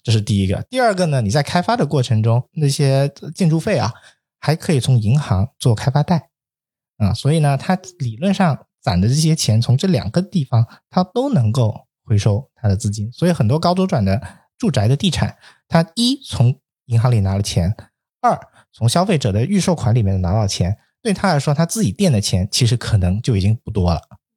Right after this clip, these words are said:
大概可能垫个百分之，除个前面的百分之二十的钱，后面基本上滚动能滚得起来了。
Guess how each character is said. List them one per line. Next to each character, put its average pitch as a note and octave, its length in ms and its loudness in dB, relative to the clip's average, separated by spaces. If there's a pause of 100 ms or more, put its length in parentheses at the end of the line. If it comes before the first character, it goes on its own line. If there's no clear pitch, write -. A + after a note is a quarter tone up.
(360)
大 C3+ 100 -2
概 C#3 140 0
可 - 120 -4
能 G2+ 140 0
垫 C3 160 0
个 G#2+ 120 2
百 G2 100 0
分 G2 100 2
之， G#2+ 280 0 (320)
除 A2+ 120 0
个 A#2+ 120 2
前 - 180 -2
面 A#2+ 100 4
的 A2 60 2
百 F2+ 120 -2
分 F2+ 60 0
之 F#2+ 60 0
二 C3 160 2
十 F#2+ 140 -2
的 F2 40 0
钱， - 220 -4
后 A2+ 100 -2
面 A2 140 4
基 A2+ 100 -4
本 F#2+ 140 2
上 G2 100 2
滚 G2 200 -6
动 G#2+ 100 -8
能 G2+ 80 -6
滚 F2 160 -12
得 G2 80 0
起 G2+ 160 -2
来 G2 80 -2
了。 - 80 -6